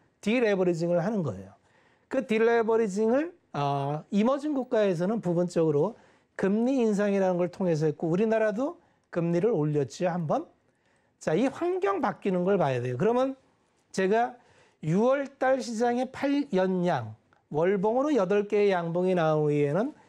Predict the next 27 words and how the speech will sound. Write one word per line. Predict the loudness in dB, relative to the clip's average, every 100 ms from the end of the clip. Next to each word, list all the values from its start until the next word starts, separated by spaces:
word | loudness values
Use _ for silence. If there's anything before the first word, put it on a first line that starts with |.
| _ _
대체적으로 | -4 -2 -2 0 2 2
음봉 | 2 2 2 2
나올 | 2 2
확률이 | 0 0 0
많습니다. | 0 -2 -4 -4 -2 -2 -4 -10 _ _ _ _
그러면서 | -2 0 0 -2 -2 -4 -6 _ _ _
이런 | 0 0 0
환경이 | -4 -4 -2 -2 0
바뀌는 | -2 -2 -4 -2
거를 | 2 2 2 2 0
얘기했는데 | 0 0 0 -2 -4
가장 | -4 -2 -2 -4
주된 | -4 -2 -2 -2
게 | -2 -4 -6 _ _ _
실적입니다. | -4 -4 0 0 2 0 0 -2
아직까지 | -2 -2 -4 -4 -6
실적이 | -8 -4 -2 -2
살아있기 | -2 0 0 0 -6
때문에 | -2 0 0 -4 -10 _ _
시장이 | -6 -2 0 -2 -2
죽은 | -2 0 2
건 | 2
아니다. | 0 -2 -6 -10 -12 _ _ _ _
다만 | -4 -2 0 -2 -4 -8 -18 _ _ _ _ _
환경이 | -6 -4 -2 -4 -2 0
바뀌니까 | -2 -4 -2 -2 -2 0 2
이제는 | 2 0 2 2 2 -2